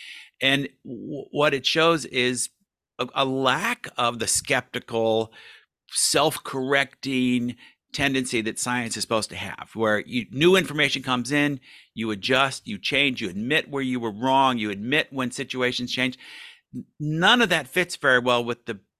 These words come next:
public health bureaucratic mentality. Even very well-intentioned people fall into this trap of not being comfortable admitting that things have changed or that they were wrong at first or that,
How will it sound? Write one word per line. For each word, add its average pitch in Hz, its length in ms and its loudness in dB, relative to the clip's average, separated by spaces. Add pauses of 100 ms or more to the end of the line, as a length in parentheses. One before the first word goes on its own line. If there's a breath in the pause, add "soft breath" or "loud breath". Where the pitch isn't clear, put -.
(220)
public 127 380 -4
health 117 260 -6 (120)
bureaucratic 110 880 -2
mentality. 101 1080 -2
Even 185 260 -2
very 139 460 4 (240 loud breath)
well-intentioned 127 960 2
people 127 640 -4
fall 113 240 2
into 120 220 0
this 104 180 -6
trap 107 420 -2
of 92 160 -10
not 110 520 0
being 110 400 -8 (480 loud breath)
comfortable 113 800 2 (160 soft breath)
admitting 127 560 2
that - 160 -6
things 120 240 -4
have 104 100 -12
changed 107 640 -4
or 98 160 -4
that 98 160 -8
they 104 100 0
were 101 160 -2
wrong 107 520 4
at - 120 -6
first 107 540 -2
or 98 180 -4
that, 95 180 -4